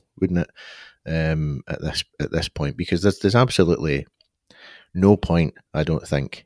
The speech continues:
in, in, in coming in and going, "We are gonna gung-ho our way out of this situation," because it, it, it's far too dangerous. The risk is too great. So, um, I think having,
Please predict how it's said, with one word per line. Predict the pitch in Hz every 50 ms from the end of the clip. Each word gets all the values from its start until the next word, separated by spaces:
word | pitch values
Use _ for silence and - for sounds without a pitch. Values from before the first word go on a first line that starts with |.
| _ -
in, | - 80 78 76
in, | - - 76 76 65 -
in | 67 71 71 69 - - _ _
coming | - - 82 78 78 78
in | 78 76
and | 69 73 76
going, | - 80 80 71 71 67 62 -
"We | 71 87 85 82
are | 78 73 76
gonna | - - 80 73 69 67 67 71 - - _ _ _ _ _ _ - 87
gung-ho | 92 101 92 87 87 85 85 - 90 85 82 80
our | 80 78 76
way | 78 80 76 69 76
out | 78 78 -
of | - - -
this | - - - -
situation," | - - - - - 80 76 82 85 - - - 69 - - _ _ _ _ -
because | - - - 82 80
it, | - -
it, | 67 76 71 52 -
it's | - 78 - -
far | - - - 85 87
too | - - 78 67
dangerous. | - 69 69 71 76 73 67 67 - - -
The | 67 73
risk | 87 - - - -
is | - -
too | - 139 -
great. | - - 135 131 - - _ _ - - - - - - - - - _ _ -
So, | - - 73 71 69 - - _ _ _ _ _ - - - _ _ _ _ _ _ _
um, | 71 67 67 67 69 69 -
I | - 82
think | - - 80 - -
having, | - - 76 73 67 65 78